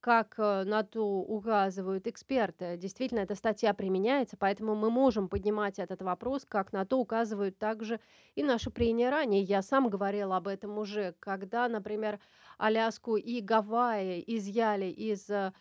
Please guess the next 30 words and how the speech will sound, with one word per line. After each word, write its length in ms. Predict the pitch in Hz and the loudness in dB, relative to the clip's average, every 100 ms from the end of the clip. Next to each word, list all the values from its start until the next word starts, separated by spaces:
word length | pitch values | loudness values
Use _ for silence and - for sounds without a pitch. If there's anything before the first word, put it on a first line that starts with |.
| _ _ | _ _
списка. 520 | - - 262 269 - | -16 -6 -4 -4 -4
У 100 | 196 | -2
нас 220 | 226 - - | 0 0 0
нет, 300 | 277 262 226 | 0 0 0
э, 160 | 208 | -2
срока 420 | - 247 269 262 | 0 2 2 2
давности, 680 | 214 254 226 196 180 - - _ _ _ _ - | 2 4 2 0 -8 -12 -12 _ _ _ _ -10
э, 220 | 196 180 - _ _ _ _ _ _ - | -6 -6 -8 _ _ _ _ _ _ -4
поскольку 420 | 214 240 214 226 | -2 2 2 2
речь 240 | 220 214 | -2 -2
идёт 160 | 214 214 | -4 -2
о 80 | 214 | 0
нарушении, 880 | 214 220 - 262 262 233 220 208 196 _ _ _ - | 0 -2 -2 0 0 2 2 0 -2 _ _ _ -12
э, 680 | 196 202 196 190 185 185 180 - _ - | -4 -2 0 -2 -2 -4 -6 -10 _ -4
резолюции 840 | 214 220 208 220 247 233 - 226 | 2 2 4 4 2 -2 -2 -4
четырнадцать 680 | 202 240 196 254 247 233 240 | -2 -8 -2 2 2 2 0
шестьдесят 500 | - 208 220 - 233 | -2 -4 -2 0 0
девять 340 | 214 247 214 185 | 2 2 0 -2
Генассамблеи 800 | 180 208 202 185 208 196 220 226 | 0 2 2 0 -2 -2 0 2
от 240 | 208 233 | 2 -2
шестьдесят 420 | 220 196 190 220 | -8 -10 -4 -4
девятого 420 | 208 208 208 214 | -2 -4 -2 -4
года, 380 | 208 208 196 175 | -4 -2 -2 -4
которые 640 | 190 190 214 208 208 196 190 _ 226 | -6 -6 -4 -4 -2 -6 -8 _ 0
лишили 560 | 277 - 247 214 196 | 0 0 -2 0 0
Гавайи 440 | 196 190 208 214 208 | 2 0 2 2 2
и 40 | |
Аляску 460 | 190 208 233 - 214 | 0 -2 -4 -6 -6
этого 180 | 208 | -6
статуса. 600 | 214 - 196 180 180 - | -10 -4 -4 -4 -14 -18